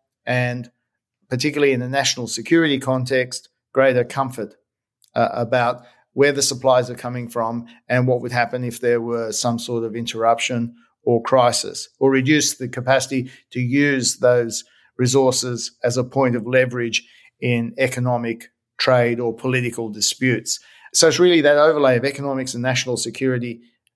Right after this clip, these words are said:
leading to potential changes in supply chains. And much of this is being driven by government spending rather than by trade agreements or changes to market access.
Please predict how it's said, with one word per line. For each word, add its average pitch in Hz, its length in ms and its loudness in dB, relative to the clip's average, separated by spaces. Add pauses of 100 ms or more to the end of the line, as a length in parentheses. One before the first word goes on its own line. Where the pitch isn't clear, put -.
(240)
leading 135 460 2
to 127 140 -8
potential 131 480 -4
changes 127 500 -2
in 120 120 -8
supply 117 440 2
chains. 113 460 -8 (500)
And 135 380 0
much 151 300 0
of 135 120 0
this 147 220 0
is 127 160 -4
being 131 500 -2 (340)
driven 135 440 2
by 123 580 0 (120)
government 123 420 0
spending 147 640 -2
rather 127 480 2
than 120 300 -6
by 120 420 2 (320)
trade 135 300 2
agreements 123 640 -4
or 117 140 -6
changes 120 460 -2
to 113 80 -12
market 110 360 -6
access. - 540 -8